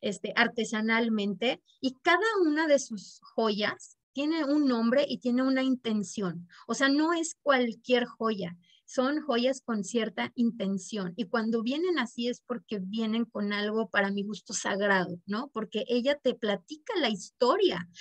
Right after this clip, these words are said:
Por ejemplo, estos se llaman Irving Sara. Y ella te platica la historia de Sara. Y, y, y cuando te lo platica,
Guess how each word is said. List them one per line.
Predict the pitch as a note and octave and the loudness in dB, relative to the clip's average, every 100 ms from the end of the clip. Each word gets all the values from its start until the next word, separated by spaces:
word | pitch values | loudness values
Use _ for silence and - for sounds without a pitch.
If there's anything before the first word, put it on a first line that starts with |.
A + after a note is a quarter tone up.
| - | 0
Por | A#3+ | 2
ejemplo, | B3 C#4+ C4+ B3+ | 4 4 6 6
estos | B3+ - F4+ | 6 0 -2
se | C#4+ | 2
llaman | A#3+ B3 B3+ - | 4 4 2 0
Irving | A#3+ A#3 A3 | 0 0 -2
Sara. | - - D3+ - _ _ _ - | 0 -2 0 -4 _ _ _ 0
Y | A3+ | 2
ella | A3 C4 | 2 -2
te | A#4 | -6
platica | E4 A#3+ - B3+ | -8 -6 -2 -2
la | |
historia | A3+ - G#3+ G#3 | -2 -2 0 2
de | F#3 | 2
Sara. | F3 - - D#4 - _ _ _ _ _ - | 0 -2 -2 -2 -8 _ _ _ _ _ -2
Y, | C4+ B3+ B3+ B3 - | 2 4 4 0 2
y, | B3+ B3+ B3+ | 4 4 4
y | B3 | 4
cuando | C4 B3 | 6 6
te | B3 | 4
lo | A#3+ B3 | 4 4
platica, | C4 C4+ C4+ F4+ | 2 -2 -4 -2